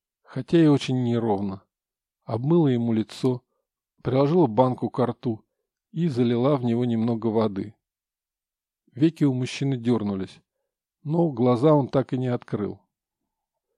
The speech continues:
Июньский вечер, было еще совсем светло. Настя попыталась усадить раненого поудобнее, но он застонал, и она не стала его больше понапрасну трогать.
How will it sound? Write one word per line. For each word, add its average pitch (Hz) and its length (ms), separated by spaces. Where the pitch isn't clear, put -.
Июньский 156 520
вечер, 113 340
было 151 240
еще 151 260
совсем 165 400
светло. 131 500
Настя 135 340
попыталась 135 640
усадить 131 460
раненого 135 480
поудобнее, 127 680
но 135 160
он 151 140
застонал, 123 760
и 131 60
она 160 260
не 139 100
стала 131 360
его 110 200
больше 127 320
понапрасну 113 600
трогать. 101 480